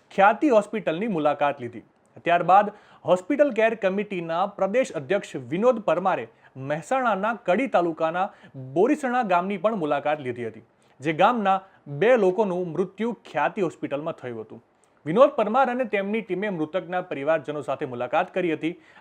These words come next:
અને તેમને ન્યાય આપવા માટેની લડતમાં જોઈએ તમામ મદદ આપવાની ખાતરી પણ આપી હતી.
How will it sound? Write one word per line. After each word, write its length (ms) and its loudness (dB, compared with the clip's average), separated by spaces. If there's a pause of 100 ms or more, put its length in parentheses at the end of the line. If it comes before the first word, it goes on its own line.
અને 180 -4
તેમને 540 -2
ન્યાય 380 0
આપવા 280 0
માટેની 400 -4
લડતમાં 600 -4
જોઈએ 340 0
તમામ 420 0
મદદ 260 0
આપવાની 360 -4
ખાતરી 440 -6
પણ 200 -4
આપી 260 -8
હતી. 180 -16